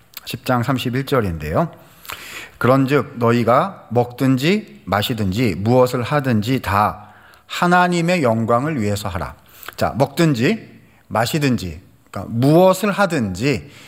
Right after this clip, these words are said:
무엇을, 뭘 위해서 하라고요? 하나님의 영광을 위해서 하라고 말씀을 했어요. 그러니까 우리가 하는 모든 것들을 통해서 내가 뭘 해서 사업이 잘 되고 학교에서 성적을 잘 받고 직장에 잘 들어가고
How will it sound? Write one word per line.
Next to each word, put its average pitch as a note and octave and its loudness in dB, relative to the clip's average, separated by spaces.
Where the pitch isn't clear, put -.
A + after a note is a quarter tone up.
무엇을, B2 2
뭘 B2+ 4
위해서 G#2 -4
하라고요? G2 -2
하나님의 E3 2
영광을 A#2 2
위해서 A2+ 0
하라고 B2 2
말씀을 G#2+ -2
했어요. E2+ -4
그러니까 A#2 0
우리가 D#3 4
하는 F#3+ 0
모든 C#3 2
것들을 C#3+ 0
통해서 G2 -6
내가 C#3 0
뭘 C#3 2
해서 A#2 0
사업이 C#3 0
잘 G#2+ -2
되고 A#2+ -2
학교에서 B2+ -4
성적을 C#3 0
잘 A2 -4
받고 B2+ -2
직장에 B2 -4
잘 A#2 -2
들어가고 A2 -2